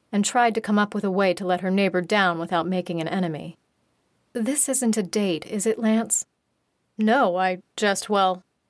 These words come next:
I love a good ribeye. It's the most flavorful cut of beef, but it's so big for one person." "Good," she smiled. "I really appreciate the dinner, and I could use some good company, but I'm already spoken for. I'm actually engaged to be married."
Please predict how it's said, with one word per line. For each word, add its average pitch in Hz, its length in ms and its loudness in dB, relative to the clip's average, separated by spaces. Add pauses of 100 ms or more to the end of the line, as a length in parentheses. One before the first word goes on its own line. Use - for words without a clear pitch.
(220)
I 220 80 4
love 208 220 4
a 196 60 -4
good 196 180 0
ribeye. 190 520 0 (600)
It's 226 200 0
the 240 100 -2
most 240 340 0
flavorful 202 560 -2
cut 208 180 0
of 165 160 -4
beef, 226 400 -2
but 190 140 0
it's 190 160 -2
so 185 200 2
big 214 360 0
for 175 120 -4
one 165 220 -4
person." 262 480 -4 (800)
"Good," 185 360 0 (280)
she - 160 -4
smiled. 170 480 -2 (720)
"I 269 80 4
really 269 400 2
appreciate 214 560 -2
the 202 80 0
dinner, 180 280 2
and 202 200 0
I 208 80 2
could 208 180 0
use 233 240 2
some 220 160 2
good 190 200 -2
company, 175 480 -4 (400)
but 220 100 2
I'm 214 140 2
already 214 400 2
spoken 175 420 -2
for. - 320 -8 (500)
I'm 208 140 0
actually 190 500 -2
engaged 180 520 0
to 185 60 -4
be 175 100 -2
married." 160 440 -4